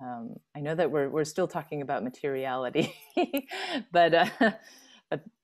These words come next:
in terms of, um, how the space moved, the, the wall would fall. First of all, we were in a black box space, and then the first wall, and then that wall fell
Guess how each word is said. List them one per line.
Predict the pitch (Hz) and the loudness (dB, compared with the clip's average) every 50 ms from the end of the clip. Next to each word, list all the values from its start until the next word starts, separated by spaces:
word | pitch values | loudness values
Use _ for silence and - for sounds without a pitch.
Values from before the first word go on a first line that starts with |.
| - _ - | -20 _ -14
in | - - - 147 214 208 196 | -12 -8 -2 2 4 4 4
terms | - - 214 214 220 208 180 | 4 4 6 6 6 6 6
of, | 202 190 180 170 - 180 | 6 6 4 4 4 4
um, | 170 160 151 156 151 147 147 - - _ _ _ _ _ _ _ _ 69 - _ _ - | 4 6 6 4 2 0 -4 -6 -10 _ _ _ _ _ _ _ _ -20 -20 _ _ -18
how | - - - 196 180 170 | -14 0 2 4 4 6
the | 165 165 | 4 2
space | 165 - 180 170 156 156 - | 2 4 2 2 2 2 0
moved, | 165 160 160 151 151 147 151 - _ - | 2 4 4 4 4 2 0 -6 _ -8
the, | 151 151 | -6 -6
the | 139 151 165 147 | -4 -2 -2 -2
wall | 151 160 165 175 170 170 170 170 165 170 165 165 170 170 - - - | -2 2 4 6 8 8 8 8 6 6 6 6 6 4 2 0 -2
would | - 156 151 147 - | 0 0 0 0 -4
fall. | - - - 165 151 139 139 135 135 131 131 147 156 160 - _ - _ _ _ _ _ | -12 -2 2 4 4 6 6 4 4 4 2 0 -2 -4 -10 _ -20 _ _ _ _ _
First | - - 214 208 208 - - | -2 0 0 0 0 0 2
of | 180 | 4
all, | 170 165 156 | 4 6 6
we | 156 151 | 4 4
were | 147 147 | 4 2
in | 143 139 | 2 0
a | |
black | 131 147 139 135 131 - | 0 2 2 0 0 0
box | - 120 113 - - | -2 -2 -2 -2 -8
space, | - - - - 156 - - - _ _ _ _ _ _ _ | -12 -10 -10 -10 -10 -10 -18 -20 _ _ _ _ _ _ _
and | 143 147 | -4 -2
then | 147 143 | -2 -2
the | 143 139 | -2 -2
first | - - 170 151 156 - - | 0 2 2 2 0 -2 -2
wall, | 143 139 135 - - | 0 2 2 0 0
and | 143 147 | 0 -2
then | 139 135 143 | -2 0 2
that | 151 160 - | 2 2 2
wall | 139 147 139 135 135 - _ - | 2 2 2 2 0 -4 _ 0
fell | 156 135 120 120 120 143 156 - | 2 2 4 2 0 -2 -4 -8